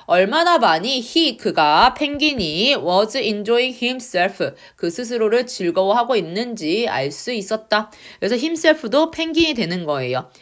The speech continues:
얘는 제기 대명사가 되겠죠. 제기 대명사는 왜 쓴다고 했어요?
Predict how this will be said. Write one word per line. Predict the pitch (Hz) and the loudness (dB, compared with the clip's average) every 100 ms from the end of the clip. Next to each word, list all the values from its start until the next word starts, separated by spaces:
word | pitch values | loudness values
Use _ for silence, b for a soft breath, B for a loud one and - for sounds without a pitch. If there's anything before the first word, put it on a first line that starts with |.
| b 147 | b -6
얘는 | 160 233 254 | -2 -2 -4
제기 | - 151 147 254 269 | -4 -4 -2 -4 -4
대명사가 | 165 147 151 151 147 180 | -6 -6 -8 -6 -2 -2
되겠죠. | 196 139 143 - 131 220 285 - B B B | -2 -4 -6 -2 4 4 4 -2 B B B
제기 | - 254 302 | 0 4 4
대명사는 | 311 311 320 302 294 | 4 4 2 2 4
왜 | 185 | 2
쓴다고 | 190 254 247 240 240 | 0 0 2 4 2
했어요? | 233 226 220 226 226 | 2 4 6 6 2